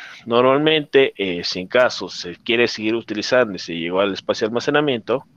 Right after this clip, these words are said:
primera opción es analizar si yo puedo, en este caso, liberar espacio de algún,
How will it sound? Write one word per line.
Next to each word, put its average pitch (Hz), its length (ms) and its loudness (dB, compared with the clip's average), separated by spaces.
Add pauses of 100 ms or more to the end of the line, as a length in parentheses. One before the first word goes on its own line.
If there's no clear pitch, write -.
(840)
primera 214 320 6
opción 247 340 2 (160)
es 165 240 0
analizar 131 680 0 (400)
si - 300 -10
yo 131 140 0
puedo, 120 640 2 (440)
en 110 120 -8
este 110 260 -6
caso, 113 600 0 (560)
liberar 117 460 4
espacio 110 480 0
de 101 100 2
algún, 101 460 -6